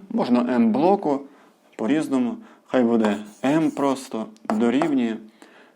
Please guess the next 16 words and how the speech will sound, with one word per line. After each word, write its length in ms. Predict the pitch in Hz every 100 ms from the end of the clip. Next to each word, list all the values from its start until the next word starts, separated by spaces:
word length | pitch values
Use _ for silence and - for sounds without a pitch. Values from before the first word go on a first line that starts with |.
| _ _ _ _
сто 400 | - - 139 120
грам. 360 | 104 131 170 190 - - - _ - - - - - _ _ - - - - _ _ - - - - - - _ - -
Ну, 200 | 156 - - - _ _ _ _
якщо 180 | - 143
ми 80 |
поділимо 420 | 123 135 139 120 120
на 80 |
тисячу, 340 | 117 165 170 127
дізнаємося 480 | 117 120 117 104 104
в 60 |
кілограмах, 600 | - 120 120 170 143 113
це 220 | - 123
нуль 340 | 120 123 123 117
цілих 500 | 117 147 143 117 - - - - _ - -
одна 300 | 120 120 120
десята 500 | 113 120 135 127 107